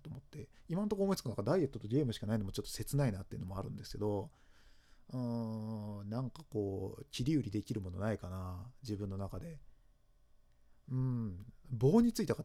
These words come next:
ろうかな。棒。棒知ってます？皆さん。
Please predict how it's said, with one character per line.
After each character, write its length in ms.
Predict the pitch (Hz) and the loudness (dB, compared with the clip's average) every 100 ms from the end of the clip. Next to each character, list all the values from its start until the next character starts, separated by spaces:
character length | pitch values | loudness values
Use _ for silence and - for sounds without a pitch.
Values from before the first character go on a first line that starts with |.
| 175 | -2
ろ 100 | 95 | -2
う 20 | |
か 100 | - | -2
な。 240 | 92 131 - - - - - - | -8 -8 -16 -20 -20 -20 -18 -8
棒。 400 | 120 113 117 127 - - - - - - - - - - | 0 4 4 2 -4 -20 -20 -20 -18 -16 -16 -20 -20 -6
棒 220 | 131 139 147 | 6 8 8
知 80 | |
っ 20 | - | 6
て 60 | |
ま 80 | 160 | 4
す？ 80 | 214 | 4
皆 220 | 117 95 | 2 0
さ 80 | |
ん。 100 | 95 | -4